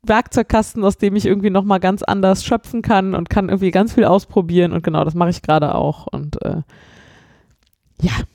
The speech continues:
so. Und genau deswegen war ich bei Birgit, um mir das anzugucken, um das mal zu testen, um mal Flügel gebremst zu spinnen. Das ist alles ein bisschen ruckeliger und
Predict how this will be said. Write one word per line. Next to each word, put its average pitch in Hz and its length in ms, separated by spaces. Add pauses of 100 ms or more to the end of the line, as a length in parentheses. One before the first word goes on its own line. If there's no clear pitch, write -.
so. - 140
Und 151 160
genau 175 280
deswegen 170 280
war 156 80
ich 156 100
bei 160 120
Birgit, 240 260
um 175 60
mir 180 80
das 165 160
anzugucken, 208 500
um 151 100
das 151 140
mal 151 100
zu - 120
testen, 233 500
um 180 80
mal 160 140
Flügel 208 340
gebremst 165 460
zu 190 80
spinnen. 233 340
Das 180 120
ist 180 100
alles 185 260
ein 190 60
bisschen 180 260
ruckeliger 175 1200
und 151 600